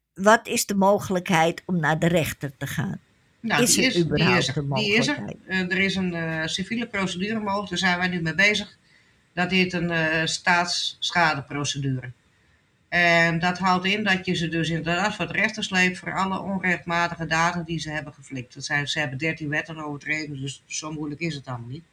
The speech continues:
Speaker 2: Alleen ja, je moet inderdaad precies helemaal uitzoeken hoe dat, eh, hè, welke wetten zijn overtreden, wanneer, waarom, eh,
Speaker 1: Met
Speaker 2: welke
Speaker 1: bewijs
Speaker 2: moties.
Speaker 1: komen.
Speaker 2: Je moet echt met bewijs komen. Dus ik heb, eh,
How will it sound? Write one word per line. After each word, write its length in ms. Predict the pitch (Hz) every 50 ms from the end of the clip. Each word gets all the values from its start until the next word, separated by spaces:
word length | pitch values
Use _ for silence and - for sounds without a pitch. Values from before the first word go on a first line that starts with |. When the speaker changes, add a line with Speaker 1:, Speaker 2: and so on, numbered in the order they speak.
| _ _ _ _ _ _ _ _ _ _ _ _ _ _ _ _
Speaker 2:
Alleen 360 | - 208 208 202 196 196 202
ja, 200 | 190 175 156 - -
je 160 | - 214 214
moet 200 | 214 220 208 196
inderdaad 440 | - 180 196 180 180 190 185 180 180
precies 360 | - 180 - - 220 196 180
helemaal 320 | 175 202 226 220 185 - 127
uitzoeken 640 | 151 185 196 190 - - 185 170 - 165 156 147
hoe 140 | 139 180 214
dat, 200 | 196 190 185 180
eh, 80 | 185 175 165 165 160 156 156 151 147 -
hè, 180 | - 233 226
welke 340 | 190 190 175 165 170 - 175
wetten 280 | 160 180 180 180 175 170
zijn 260 | 165 180 170 170 165
overtreden, 600 | 160 160 151 151 - 160 160 151 151 151 151 151
wanneer, 640 | 151 175 180 180 180 175 170 170 170 170 170 170 - - - _
waarom, 640 | 170 180 185 185 180 170 175 165 165 170 170 170 170 -
eh, 80 | -
Speaker 1:
Met 160 | 160 160 185
Speaker 2:
welke 160 | 175 185 175 180
Speaker 1:
bewijs 180 | 185 180 - 135
Speaker 2:
moties. 260 | 139 143 - 170 -
Speaker 1:
komen. 320 | 165 139 139 127 110 131 - - - - - - -
Speaker 2:
Je 100 | 190 202
moet 160 | 208 202 190
echt 220 | 160 190 226 226 -
met 140 | 202 196
bewijs 400 | 170 185 180 185 185 190 202 196
komen. 360 | - 180 170 160 156 156 165 147
Dus 260 | 175 170 165 - -
ik 200 | - 175 175 -
heb, 240 | 185 185 185 185 180
eh, 360 | 180 170 165 160 156 156